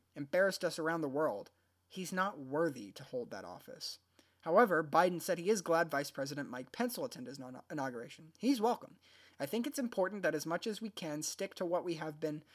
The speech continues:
have been the historical precedents on how an administration changes should be maintained.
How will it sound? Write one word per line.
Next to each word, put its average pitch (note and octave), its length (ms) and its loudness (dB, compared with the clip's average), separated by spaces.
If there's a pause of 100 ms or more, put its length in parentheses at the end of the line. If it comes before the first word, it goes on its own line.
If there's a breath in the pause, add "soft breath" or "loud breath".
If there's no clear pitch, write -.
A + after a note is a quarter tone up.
(500 loud breath)
have E3 280 0
been D#3 260 2
the C#3+ 140 0
historical E3 480 0
precedents D3 480 -2
on C3+ 120 -4
how D3+ 220 -2
an D3+ 80 -2
administration C#3 640 -6
changes C3+ 480 -8 (160 soft breath)
should D3 220 -6
be C#3 100 -4
maintained. C3 580 -10